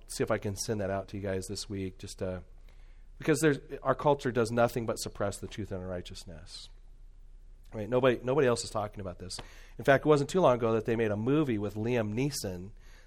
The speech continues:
celebrating Kinsey as a person. You know, this guy was a child molester. And Hollywood is celebrating him as some s-, guy that's, you know, <clears throat> promoting sexual freedom.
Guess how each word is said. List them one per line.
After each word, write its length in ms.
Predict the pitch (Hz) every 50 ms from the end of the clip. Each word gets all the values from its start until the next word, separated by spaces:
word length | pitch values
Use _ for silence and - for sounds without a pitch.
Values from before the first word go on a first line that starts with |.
| - - - - -
celebrating 920 | 160 147 151 160 156 - - 120 110 110 110 107 107 104 101 101 104 101 -
Kinsey 640 | - - 131 123 123 120 110 117 113 110 107 101 95
as 180 | 110 107 110
a 40 | -
person. 360 | - - 110 101 - 90 82 80 - - - - - - - - - - - - - - - - - - - -
You 80 | 127 120
know, 80 | 117
this 180 | 117 139 - -
guy 140 | - 117 113
was 100 | 107 101
a 60 | 92
child 280 | - 123 113 110 104
molester. 420 | 98 92 90 - - - 101 107 107 - - - - - - - - - - - - - - - - - - - - - - - - - - - - -
And 100 | 120 113
Hollywood 360 | 110 123 123 120 117 117 104
is 180 | 104 98 - -
celebrating 640 | 120 110 113 117 107 107 107 101 101 98 98 95 90
him 340 | 98 101 92 92 92 90 95 101 - - - - - - - - - - -
as 160 | 117 104 -
some 120 | - 107
s-, 200 | 104 - - -
guy 260 | - - 104 98 101 101
that's, 460 | 101 98 95 - - - - - - - - - - - - - - - - - - - - -
you 100 | 117 101
know, 280 | 95 92 92 95 95 - - - - - - -
<clears throat> 320 | 131 127 - - - -
promoting 400 | - 113 101 101 101 101 98 98
sexual 320 | - - 95 - - 98
freedom. 480 | - - - 98 95 95 90 87 82